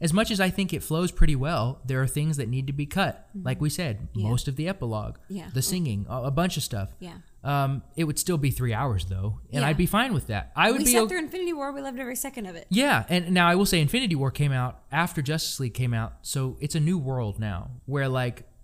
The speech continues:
Speaker 2: Yeah.
Speaker 1: now studios could be like, "Well, people would watch a three-hour movie." I think
Speaker 2: If it's
Speaker 1: before,
Speaker 2: good. <laughs>
Speaker 1: I think before they were like, "People will not watch a three-hour movie," you know?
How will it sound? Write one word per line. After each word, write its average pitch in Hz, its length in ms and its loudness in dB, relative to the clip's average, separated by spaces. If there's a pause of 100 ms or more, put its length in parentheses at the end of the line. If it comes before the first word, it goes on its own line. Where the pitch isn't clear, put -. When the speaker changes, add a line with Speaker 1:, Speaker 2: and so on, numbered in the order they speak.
(220)
Speaker 2:
Yeah. 180 240 -8
Speaker 1:
now 160 240 4
studios 139 520 2
could 170 260 2
be 127 140 0
like, 113 160 0
"Well, 185 260 -2
people 185 280 4
would 196 100 -2
watch 208 260 -2
a 139 40 2
three-hour 110 420 0
movie." 98 340 -2 (260)
I 139 60 -2
think 160 220 2
Speaker 2:
If - 60 0
it's - 160 -2
Speaker 1:
before, 160 400 4 (220)
Speaker 2:
good. 202 100 -8 (180)
<laughs> - 200 -16
Speaker 1:
I 156 60 0
think 165 220 4
before 170 400 2
they 135 100 0
were 131 80 2
like, 123 180 0
"People 151 320 8
will 175 220 6
not 220 200 6
watch 175 200 6
a 151 60 0
three-hour 143 340 0
movie," 127 480 -2 (380)
you 139 140 0
know? 123 260 0